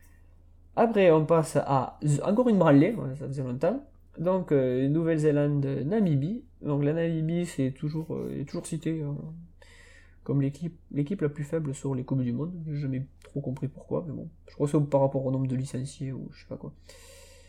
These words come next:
Et finalement, eh ben, euh, la Nouvelle-Zélande donc, a gagné cinquante-huit à quatorze contre la, cette équipe, cette équipe namibienne qui était vraiment ses joueurs. Moi, j'ai vu des, j'ai vu des trucs très intéressants, quoi.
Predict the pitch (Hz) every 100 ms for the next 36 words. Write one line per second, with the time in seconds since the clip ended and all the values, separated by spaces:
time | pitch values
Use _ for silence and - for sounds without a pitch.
0 | - - - - - - 269 202 156 240
1 | 349 254 151 139 127 123 - - - 120
2 | - 50 50 - 52 - - - 143 143
3 | 147 151 151 127 123 131 131 127 127 131
4 | 143 143 131 - 139 135 139 143 - 127
5 | 196 233 226 - 147 - - - - -
6 | - 143 139 135 - - 220 262 240 156
7 | 254 349 214 233 262 - 151 165 127 135
8 | 180 277 190 151 277 220 156 175 - -
9 | - - - - - - - 202 196 160
10 | 147 135 139 208 247 - - - 220 170
11 | 156 139 170 - -